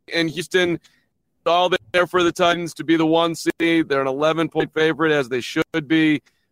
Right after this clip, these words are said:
Forty-three, uh, which is, of course, uh, indicative of, of exactly the way they play football.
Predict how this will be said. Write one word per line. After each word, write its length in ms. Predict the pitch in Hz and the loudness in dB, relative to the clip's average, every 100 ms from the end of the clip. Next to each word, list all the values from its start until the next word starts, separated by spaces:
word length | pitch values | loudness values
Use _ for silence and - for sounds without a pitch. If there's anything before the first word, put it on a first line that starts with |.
| _ _ | _ _
Forty-three, 1300 | 156 170 175 170 - _ 165 156 190 208 214 226 226 - _ _ | 0 2 2 0 -6 _ -6 0 2 2 2 2 0 -4 _ _
uh, 540 | - 143 143 143 139 131 | -2 2 4 4 2 0
which 340 | 98 143 139 | -4 -10 -8
is, 300 | 139 120 - | -10 -10 -12
of 100 | 123 | -14
course, 500 | - 151 151 - - | -4 0 0 -2 -4
uh, 360 | 135 127 123 95 | 0 0 0 -4
indicative 560 | 120 123 135 131 131 117 | -6 -6 -6 -4 -4 -4
of, 160 | 113 - | -6 -8
of 140 | 110 110 | -12 -12
exactly 400 | 110 123 120 120 | -6 -6 -6 -8
the 80 | |
way 100 | 113 117 | -6 -4
they 100 | 113 | -4
play 160 | 113 - | -8 -8
football. 400 | 123 - 120 117 | -10 -2 0 0